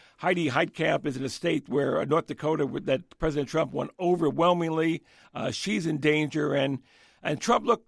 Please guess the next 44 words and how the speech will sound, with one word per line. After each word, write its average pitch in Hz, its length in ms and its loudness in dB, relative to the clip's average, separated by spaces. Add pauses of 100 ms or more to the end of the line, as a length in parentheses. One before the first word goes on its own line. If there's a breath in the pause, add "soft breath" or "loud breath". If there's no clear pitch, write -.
wh-, 180 260 -2
whatever 214 300 4
the 180 100 0
national 175 460 0
polls 185 340 -2
say 185 100 -2
about 165 280 2
Donald 170 260 0
Trump, 165 320 0 (300 soft breath)
he 156 140 0
is 127 120 0
extremely 208 640 -2
popular 165 520 0
within 135 340 4
his 165 160 0
Republican 147 540 -4
Party, 156 500 0 (320 soft breath)
and 135 160 -4
any 170 160 2
kind 156 240 0
of 131 140 2
rally, 151 560 2 (260 soft breath)
which 147 240 -6
is 170 120 -6
really 170 240 2
more 165 160 4
about 139 240 2
Trump - 260 0
than 151 100 -6
anybody 135 480 0
else, 139 260 2
but 143 220 -2
it, 131 120 -2
it, - 200 -6
it, 151 200 -6
it, 147 120 -4 (320 soft breath)
it 127 180 -6
doubles 190 320 2
down 165 380 4
on 143 180 4
his 123 200 -2
views 160 360 -4
about 139 220 0
immigration 156 680 0